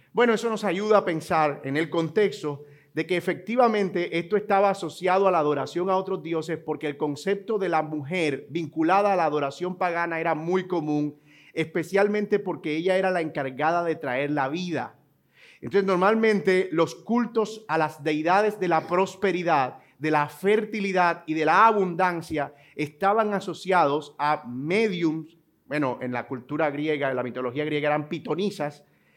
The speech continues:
que normalmente se encargaban de establecer una relación entre el pueblo y la deidad. De acuerdo con esta idea pagana, las mujeres tenían un vínculo mucho más cercano con esa deidad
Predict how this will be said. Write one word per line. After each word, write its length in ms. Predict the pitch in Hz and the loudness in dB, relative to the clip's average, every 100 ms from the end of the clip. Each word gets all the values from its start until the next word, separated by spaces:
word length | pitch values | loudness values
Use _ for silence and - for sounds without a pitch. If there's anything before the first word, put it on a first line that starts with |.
| _ _ - | _ _ -4
que 100 | 165 | 2
normalmente 480 | 165 185 220 214 202 | 4 4 2 0 -2
se 120 | 202 | -2
encargaban 600 | 175 160 151 185 214 190 | -2 -2 0 4 4 2
de 60 | 165 | 0
establecer 540 | 165 151 147 147 196 | 0 0 0 0 2
una 180 | 208 175 | 2 0
relación 920 | 170 190 175 - - 180 156 165 160 - _ _ | 0 2 2 0 -2 -2 -2 -4 -8 -20 _ _
entre 480 | 170 214 208 202 175 | 0 0 2 0 2
el 160 | 165 151 | 0 2
pueblo 640 | 214 220 175 185 180 - - - | 4 6 4 2 0 -8 -20 -10
y 400 | 185 220 214 - | -6 -6 -8 -8
la 240 | 151 151 | -2 0
deidad. 640 | 143 143 143 147 113 - - _ _ _ _ | 0 0 2 2 2 -4 -18 _ _ _ _
De 100 | 143 | -4
acuerdo 340 | 147 180 208 233 | -2 2 2 2
con 160 | 196 | 2
esta 240 | 202 202 202 | 0 0 0
idea 300 | 180 196 190 | 4 2 2
pagana, 640 | 180 165 143 139 147 - - _ | 0 2 0 0 -6 -12 -20 _
las 180 | 160 165 | 0 2
mujeres 440 | 165 160 208 220 | 0 2 2 4
tenían 300 | 208 190 208 | 0 0 0
un 280 | 202 180 156 | 0 -2 -2
vínculo 540 | 214 220 - 165 151 | -2 -2 0 0 2
mucho 280 | 156 180 196 | 0 0 0
más 200 | 190 190 | 0 -2
cercano 520 | 185 151 196 214 170 | -4 -4 0 2 2
con 160 | 156 147 | -2 -4
esa 200 | 156 185 | -2 -2
deidad 460 | 185 156 135 139 | 2 2 2 0